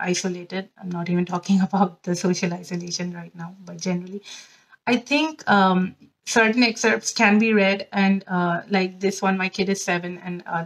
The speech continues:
the David and Goliath part is something he knew. And there are some parts that are very light.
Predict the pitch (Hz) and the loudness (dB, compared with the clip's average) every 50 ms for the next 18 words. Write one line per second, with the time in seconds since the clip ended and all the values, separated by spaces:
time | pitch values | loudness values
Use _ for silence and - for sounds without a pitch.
0 | 175 - - 185 175 190 185 180 180 185 190 185 185 170 170 165 175 180 _ - | -6 -4 -4 0 2 2 2 2 2 0 -2 -2 -2 0 0 0 0 -2 _ -4
1 | 175 165 170 175 175 - 185 170 175 185 175 180 185 180 175 175 175 175 - _ | -4 -2 -2 -4 -6 -6 -6 -6 -4 -4 -2 -2 -2 -2 -2 -4 -4 -6 -8 _
2 | _ - - - _ _ _ _ _ _ - - 185 185 175 190 185 185 185 185 | _ -20 -20 -20 _ _ _ _ _ _ -4 0 2 4 4 4 4 6 4 4
3 | 185 180 175 _ - - - 196 190 185 175 - 180 180 180 - - - - - | 4 2 -2 _ -6 -2 2 4 4 4 4 2 0 0 0 -4 -8 -12 -10 -4
4 | 196 180 180 175 185 175 185 190 190 185 180 185 170 160 165 170 175 - - | 0 0 2 2 2 4 4 4 4 4 4 2 0 -2 -2 -4 -8 -14 -20